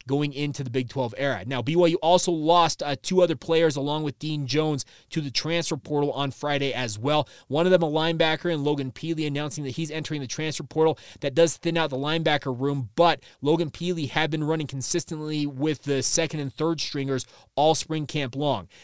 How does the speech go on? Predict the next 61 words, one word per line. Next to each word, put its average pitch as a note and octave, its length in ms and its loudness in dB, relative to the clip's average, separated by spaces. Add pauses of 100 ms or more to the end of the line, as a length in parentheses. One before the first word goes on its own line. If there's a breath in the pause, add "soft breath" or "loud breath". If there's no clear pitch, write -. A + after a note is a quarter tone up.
(120)
Do C#3+ 100 0
I D#3 80 2
think F3+ 160 -2
he E3+ 100 -4
could E3+ 120 0
have D#3 120 0
developed D3+ 440 0
into D#3+ 300 0
a D3 180 4
very D3 280 -2
nice C#3+ 280 -4
piece F#3+ 200 -6
for G#3+ 120 -6
B G3 140 -4
Y F#3+ 100 4
U's F#3+ 160 0
defense? F#3+ 440 -2
Yes, E3 280 2
I D3+ 100 0
do, B2+ 400 0
but B2 240 -4 (260 loud breath)
it C3+ 100 -2
appears E3+ 320 2
that D3 80 -10
he E3+ 180 -8
thinks E3 320 -4
his D3+ 180 -4
fortunes D#3+ 540 -2
are C3+ 160 -2
better D3 260 -2
suited C#3 380 -6
elsewhere, D#3 440 2 (220 loud breath)
and D3 80 -6
you D#3+ 80 -2
wish E3+ 160 0
him D#3+ 80 -4
nothing D#3 260 -4
but D3 140 -8
the D3+ 60 -12
best. C#3+ 360 -2 (220 loud breath)
They - 80 -2
also E3+ 200 2
lost E3+ 340 4
George D3+ 360 0
Udo, F3+ 320 6
who E3 120 0
announced D#3 340 -4
he'll E3 140 0
be D#3 160 -4
pursuing D#3 420 -4
a D3 60 -2
graduate C#3+ 520 -2
transfer C#3 420 -6
out C#3+ 140 -2
of C#3 40 -6
the C3 80 -4
B C3 140 -2
Y C3 120 -2
U B2+ 100 -6
football C#3 400 -2
program. F#2 380 -10